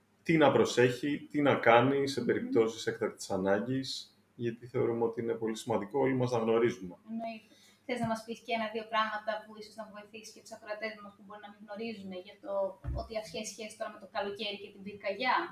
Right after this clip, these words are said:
Speaker 1: Ναι. Τα προφανή, με το που δούμε καπνό, εκεί που δεν αναμένεται να δούμε καπνό,
Speaker 2: Μμμ.
Speaker 1: καλούμε κατευθείαν την πυροσβεστική, ε,
Speaker 2: Μμμ.
Speaker 1: την άμεσο δράση. Ε, φροντίζουμε και εμείς προφανώς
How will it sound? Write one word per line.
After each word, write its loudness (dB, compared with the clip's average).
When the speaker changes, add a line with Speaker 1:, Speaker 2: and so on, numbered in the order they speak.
Speaker 1:
Ναι. 4
Τα 10
προφανή, 6
με 4
το 6
που 2
δούμε 6
καπνό, 6
εκεί 0
που 2
δεν 10
αναμένεται 8
να 6
δούμε 4
καπνό, 4
Speaker 2:
Μμμ. -4
Speaker 1:
καλούμε 6
κατευθείαν 2
την -2
πυροσβεστική, -4
ε, -10
Speaker 2:
Μμμ. 0
Speaker 1:
την -2
άμεσο 0
δράση. 2
Ε, -12
φροντίζουμε 6
και 4
εμείς 6
προφανώς 2